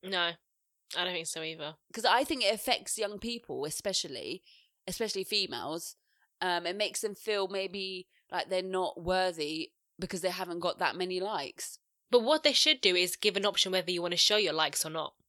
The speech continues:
Speaker 2: Oh, yeah, that's a good idea.
Speaker 1: So if you have the intention of becoming your Instagram model,
Speaker 2: Yeah.
Speaker 1: then show your likes. But if you just want it just for yourself, just a bit of boost of confidence, then yeah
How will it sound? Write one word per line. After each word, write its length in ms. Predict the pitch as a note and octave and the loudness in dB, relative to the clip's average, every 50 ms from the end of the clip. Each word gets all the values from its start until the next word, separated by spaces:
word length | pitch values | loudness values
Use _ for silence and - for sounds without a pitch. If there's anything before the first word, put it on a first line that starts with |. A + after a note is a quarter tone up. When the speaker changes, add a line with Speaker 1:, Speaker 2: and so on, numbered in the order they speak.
| _ _ - | _ _ -6
Speaker 2:
Oh, 320 | A3 C4+ D4 C#4+ C#4 C4 | -6 -4 -4 -4 -4 -4
yeah, 320 | B3+ C4 C#4 C#4 C4 A3+ G3+ | -4 -2 0 0 2 2 0
that's 200 | A3 A#3 - - | 0 -2 -4 -8
a 40 | A3+ | -6
good 180 | F3+ F3 D3 | -4 -4 -4
idea. 240 | C3+ C#3+ C3+ - - | -4 -4 0 2 6
Speaker 1:
So 80 | - G3+ | 6 8
if 180 | E3+ G#3 - A3 | 6 6 4 4
you 80 | G#3+ | 4
have 260 | - - A#3 A3 G3+ | 6 6 6 4 4
the 100 | F#3+ G#3 | 4 0
intention 440 | G3 G3 - - G#3 F#3 - - F#3 | 0 0 0 0 2 2 2 2 2
of 120 | F3+ E3 D#3 E3 _ _ _ _ _ _ E3+ D#3+ | 0 -2 -4 -10 _ _ _ _ _ _ -16 -6
becoming 480 | - F#3+ F#3 - F#3+ F#3 F#3 F3+ F3+ F3+ | -4 -4 -2 -2 -2 0 0 -2 0 0
your 380 | F3 F3 E3+ E3 E3 E3 - _ _ _ F3+ | 2 4 4 4 2 2 -2 _ _ _ -4
Instagram 480 | F3 D#3+ - - E3+ - E3 D#3+ D#3+ | -4 -2 -6 -6 -4 -2 -2 -2 -2
model, 460 | D#3+ E3+ F3 D#3+ D#3+ D#3 D#3+ G3 - _ _ _ | 0 -2 -2 -2 -2 -4 -6 -8 -10 _ _ _
Speaker 2:
Yeah. 360 | E3+ F3 E3 D3+ D3 D3+ D3 E3 | -4 -4 -2 -2 -2 -4 2 4
Speaker 1:
then 120 | F#3 F3 | 4 6
show 200 | E3 - - F#3+ | 6 6 6 6
your 180 | F3 E3+ E3 D#3+ | 4 4 2 2
likes. 360 | E3+ F3 D#3 C3 - - - | 4 4 4 4 4 0 -2
But 100 | - - | 0 0
if 100 | C4 - | 0 0
you 60 | C#4+ | 0
just 160 | D4 E4+ - | 0 0 2
want 140 | D#4+ C#4+ C4 | 2 2 2
it 60 | A#3 | 2
just 140 | - - - | 2 0 0
for 100 | - G#3+ | 2 2
yourself, 540 | G3 F#3+ - - - F3 C#3+ C#3+ D#3 - - | 2 2 2 2 2 2 2 2 0 -4 -6
just 260 | - F3 - - - D#3 | -2 -2 -2 -2 -2 -4
a 20 | |
bit 140 | - E3 D#3 | -2 -2 -2
of 100 | D#3+ - | -2 0
boost 240 | - F3+ F3 - - | -2 -2 -2 -4 -6
of 60 | - | -6
confidence, 500 | - F#3+ F#3+ - D#3 C#3+ C#3+ C#3 D3 - | -6 -6 -6 -4 -4 -2 -2 -2 -2 -2
then 220 | - E3 D#3+ E3 - - - - - - - _ _ - | -2 -4 -4 -6 -10 -16 -16 -16 -18 -20 -20 _ _ -2
yeah 320 | G3 B3+ B3 A3+ - D3 | 2 4 6 6 4 2